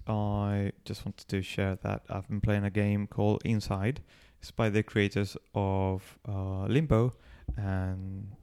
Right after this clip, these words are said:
I would totally recommend it to people that want to play, like, a standalone experience. It's, I think, three hours,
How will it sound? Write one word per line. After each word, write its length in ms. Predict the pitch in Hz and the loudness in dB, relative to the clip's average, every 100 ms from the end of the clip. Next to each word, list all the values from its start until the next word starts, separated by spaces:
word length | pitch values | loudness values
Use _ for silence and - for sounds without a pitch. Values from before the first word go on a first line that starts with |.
| - - - - | -20 -20 -20 -10
I 340 | 104 104 104 | -4 0 2
would 180 | 104 104 | 2 0
totally 300 | 113 - 110 | -2 -2 -2
recommend 340 | 107 101 104 | -2 0 0
it 100 | 104 - | 0 -2
to 120 | 104 | -2
people 280 | 107 107 104 | -2 0 0
that 160 | 101 | 2
want 160 | 104 101 | 0 0
to 160 | 104 95 | -2 -2
play, 320 | - 101 98 - | 0 0 -2 -6
like, 180 | - 110 | -8 -4
a 220 | 98 98 - - | -4 -6 -10 -20
standalone 640 | - - 147 139 123 120 117 | -20 -6 -2 2 4 4 2
experience. 640 | - - 107 104 104 - - - | 0 2 4 4 0 -6 -14 -12
It's, 120 | 127 | -10
I 80 | - - - | -12 -8 -6
think, 280 | 110 104 - _ _ - | -4 -6 -12 _ _ -16
three 160 | - 110 | -2 2
hours, 380 | 104 104 101 | 4 4 2